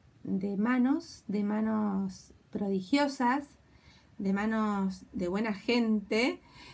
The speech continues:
de manos muy laboriosas, eh,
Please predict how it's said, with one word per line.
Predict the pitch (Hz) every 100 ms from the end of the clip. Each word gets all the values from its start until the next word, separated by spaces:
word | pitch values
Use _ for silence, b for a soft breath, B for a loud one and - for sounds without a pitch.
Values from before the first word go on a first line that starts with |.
| B
de | - 202
manos | 214 220 226 233 - -
muy | 190 190 190 196 208 214 240 294 262
laboriosas, | 208 202 226 269 269 285 277 277 277 B B B _
eh, | - 190 190 190 180 170 170 170 170 170